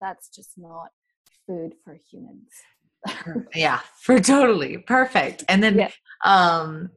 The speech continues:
Speaker 2: for you, do you, I just, re-, I, before I forget, I don't wanna a-, forget to ask about fasting, since you men-,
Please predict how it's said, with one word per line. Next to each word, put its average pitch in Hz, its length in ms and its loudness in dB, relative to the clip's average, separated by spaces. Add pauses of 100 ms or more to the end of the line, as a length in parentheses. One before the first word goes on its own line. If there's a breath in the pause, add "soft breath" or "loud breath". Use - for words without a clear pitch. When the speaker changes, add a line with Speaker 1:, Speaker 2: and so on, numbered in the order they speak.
Speaker 2:
for 202 180 -4
you, 196 400 0
do 190 160 -6
you, 175 240 0
I - 80 -2
just, 190 300 -6
re-, 170 200 -4 (200)
I, 165 600 0 (460)
before 170 280 -2
I 160 40 0
forget, 160 540 0
I 160 60 -2
don't 165 140 -2
wanna 165 140 -2
a-, - 280 -4
forget 165 260 -4
to 165 120 -6
ask 151 220 -8
about 131 200 -4
fasting, - 640 -4
since - 280 -6
you 175 60 -4
men-, 151 200 -4